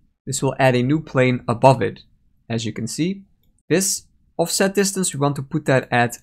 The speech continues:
ten millimeters. That means the distance between these two planes is ten millimeters. Why do we want to do that? Is because on this part, the top plane lifts ten millimeters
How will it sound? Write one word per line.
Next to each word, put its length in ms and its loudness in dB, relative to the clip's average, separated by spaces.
ten 340 -2
millimeters. 760 -2
That 160 0
means 280 2
the 100 -4
distance 400 0
between 560 0
these 320 -2
two 160 -4
planes 520 0
is 240 -6
ten 260 2
millimeters. 680 -2
Why 240 4
do 120 0
we 80 2
want 180 0
to 60 0
do 160 0
that? 320 0
Is 220 0
because 480 -4
on 160 2
this 180 2
part, 460 2
the 120 -2
top 300 -4
plane 380 0
lifts 240 -4
ten 400 -2
millimeters 580 -2